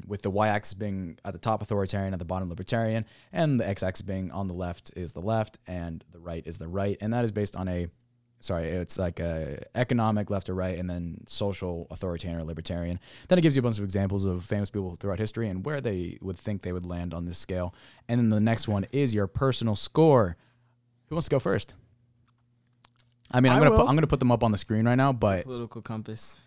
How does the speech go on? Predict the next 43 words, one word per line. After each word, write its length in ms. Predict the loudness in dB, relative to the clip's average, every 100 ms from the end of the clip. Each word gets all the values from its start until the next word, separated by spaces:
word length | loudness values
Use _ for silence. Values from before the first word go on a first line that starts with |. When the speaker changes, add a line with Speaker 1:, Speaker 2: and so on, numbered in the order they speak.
| _
Speaker 1:
but, 140 | -2 2
um, 240 | 2 2
Speaker 3:
Uh, 40 | -2 2
Speaker 1:
yeah, 120 | 4
Jack, 320 | 6 4 4
uh, 320 | 2 4 2 0
Speaker 2:
Adam, 280 | 0 0 -2
I 180 | 0 0
will, 320 | 2 2 2
I 160 | 2 2
will, 280 | 2 4 4
uh, 380 | 2 0 -4 -8 _ _
you 140 | -2 0
can, 220 | 0 0
you 100 | 0
can 80 | 0
cut 80 | 0
this 100 | -2
out. 100 | -4
I'm 60 | -4
just 60 |
gonna 100 | -4
switch 340 | -4 -2 -2 -2
to 60 | -4
my 240 | -4 -6 -8
center 260 | -8 -6
monitor 260 | -4 -6 -6
just 120 | -10
to 60 | -12
give 180 | -10 -8
you 80 |
a 40 | -6
little 200 | -6 -8 -12
screenshot 320 | -12 -10 -10
to 60 | -8
grab. 240 | -8 -8 _ -8
Speaker 1:
Awesome. 240 | -4 -2 0
Speaker 2:
Um, 380 | 2 2 2 -2 _ _ _ _ 0
I 460 | 2 4 4 2 0
am 440 | 0 2 2 2 0
in 160 | 0
the 160 | 2 0
bottom, 680 | 0 0 2 2 2 0